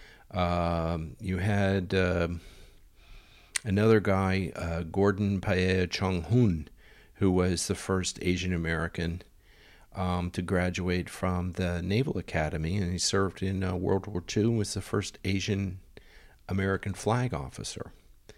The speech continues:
You had, uh, variety of different origins, uh, Hawaiian, uh, Robert, uh, Kahune, who was a commander of a guided missile destroyer.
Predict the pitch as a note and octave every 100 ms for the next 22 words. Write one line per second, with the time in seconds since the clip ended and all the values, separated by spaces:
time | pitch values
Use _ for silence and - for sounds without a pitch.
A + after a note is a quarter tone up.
0 | - - - - - G2+ F#2+ G2 G2 F#2+
1 | F#2 E2+ E2+ F2+ F2 E2+ E2+ F2+ - -
2 | - F#2+ F#2 F#2 A2 D#3 C#3 F#2+ D#2 -
3 | F2 F2+ A2+ A#2 - G#2+ G2 F2+ - -
4 | - - - - - G#2+ G#2 F#2 E2+ D#2
5 | - - - - C2+ B1+ C2+ - - G2+
6 | F#2 G2+ A#2+ G#2+ D#2 D#2 - - - -
7 | - F#2 F2+ E2 E2 D#2 - - - G2+
8 | F#2+ G2 D#2+ - E2+ F2+ E2+ F2 F2 -
9 | - - - _ - F2 C3 C3 D#2+ -
10 | - - - - - G#2 F#2 F#2+ F2 F2+
11 | G2 F#2 F#2+ F#2 F2+ E2+ E2 C2+ D#2 F#2
12 | G2 - - - - A2 A2 G#2 G2+ C#3
13 | G#2 E2 F2 - - - - -